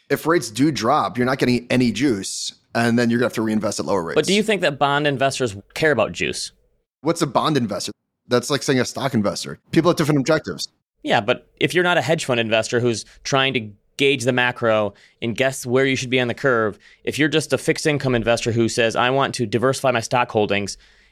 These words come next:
Speaker 2: and I don't want this part of my portfolio to get killed," why would you be in anything other than three to six month T-bills right now for stability and income?
Speaker 1: If you think a recession is coming, your stock's gonna get killed and you're not gonna get anything out of your bonds. That's why.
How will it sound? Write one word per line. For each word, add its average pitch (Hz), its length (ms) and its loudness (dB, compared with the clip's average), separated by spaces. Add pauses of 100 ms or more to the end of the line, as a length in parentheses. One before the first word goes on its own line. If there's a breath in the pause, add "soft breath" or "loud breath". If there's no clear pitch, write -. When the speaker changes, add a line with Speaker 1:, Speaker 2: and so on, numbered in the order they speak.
(100)
Speaker 2:
and 117 160 0
I 110 100 0
don't 127 280 0
want 113 300 0
this 123 120 0
part 123 180 0
of 113 40 0
my 117 120 2
portfolio 120 440 0
to 110 80 0
get 104 140 -2
killed," 127 400 0 (460 soft breath)
why 127 220 2
would 151 140 0
you 139 60 2
be 135 100 0
in 120 80 -2
anything 131 340 -2
other 117 160 0
than 104 140 -4
three 110 160 -2
to 104 60 2
six - 200 -6
month 98 180 -4
T-bills 82 280 -2
right 82 120 -2
now 57 260 -4 (500)
for 110 140 -2
stability 139 600 2
and 127 220 0
income? 101 380 -4 (580)
Speaker 1:
If 170 140 2
you 214 80 4
think 214 160 -2
a 196 40 0
recession 196 400 0
is 143 120 0
coming, 135 460 0 (380 loud breath)
your 135 120 2
stock's 160 300 -2
gonna 165 120 2
get 147 180 0
killed 160 220 2
and 117 60 0
you're 120 80 2
not 123 80 0
gonna 135 100 -2
get 123 100 2
anything 123 240 0
out 120 40 2
of 120 60 0
your 123 80 2
bonds. 131 260 0
That's 147 180 0
why. 67 200 -4